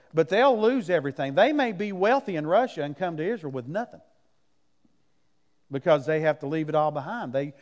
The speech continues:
<clears throat> a lot of that stuff gets confiscated. So I told our people at this time, we needed to build. We were full in our church we were in. We knew we needed all that stuff, but we knew two things happened.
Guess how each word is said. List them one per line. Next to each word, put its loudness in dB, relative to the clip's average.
<clears throat> -12
a 2
lot 4
of 0
that 0
stuff -2
gets -8
confiscated. -8
So 4
I 0
told 4
our 4
people -8
at -12
this -6
time, -6
we 0
needed -4
to -10
build. -4
We -4
were -6
full 4
in -2
our -2
church -4
we -6
were -4
in. -8
We -2
knew -2
we -2
needed -2
all 2
that -2
stuff, -4
but -10
we -4
knew -4
two -6
things -6
happened. -6